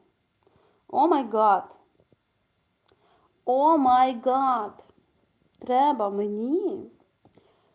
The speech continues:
Що мені потрібно? Мені потрібно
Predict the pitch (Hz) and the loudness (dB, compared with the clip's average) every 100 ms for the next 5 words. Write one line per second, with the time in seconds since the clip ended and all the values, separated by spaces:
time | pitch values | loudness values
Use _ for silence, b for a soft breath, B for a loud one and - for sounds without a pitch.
0 | b b _ _ _ _ _ _ _ _ | b b _ _ _ _ _ _ _ _
1 | _ _ _ _ _ _ _ _ _ _ | _ _ _ _ _ _ _ _ _ _
2 | _ _ _ _ _ _ _ _ _ _ | _ _ _ _ _ _ _ _ _ _
3 | _ _ _ _ b b b b b b | _ _ _ _ b b b b b b
4 | _ - - - 285 294 269 254 240 220 | _ -20 -10 -2 2 2 2 -4 -10 -10
5 | 196 185 180 202 247 262 311 311 220 - | -12 -12 -10 -4 0 4 4 2 -8 -10
6 | 220 277 359 254 202 | -10 -6 -4 -4 -6